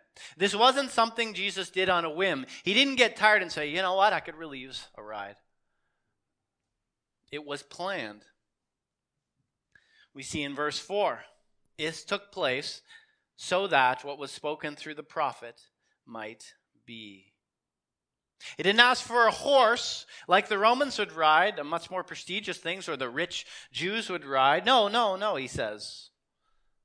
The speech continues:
"Give me a donkey." So I know there's some, a lot of people now coming to our church,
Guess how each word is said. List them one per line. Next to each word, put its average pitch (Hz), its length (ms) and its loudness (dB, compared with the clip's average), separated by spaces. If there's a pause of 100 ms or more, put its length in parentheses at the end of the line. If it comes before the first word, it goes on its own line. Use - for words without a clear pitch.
(120)
"Give - 100 -20
me 120 100 -14
a 117 40 -8
donkey." 123 460 -8 (1400)
So 233 200 4
I 226 140 8
know 285 140 6
there's 311 140 -2
some, - 380 -10
a 190 120 2
lot 208 220 6
of 208 120 -4
people 202 300 -6
now 180 240 2
coming 185 300 -4
to 175 80 -8
our 170 120 -2
church, 170 400 -10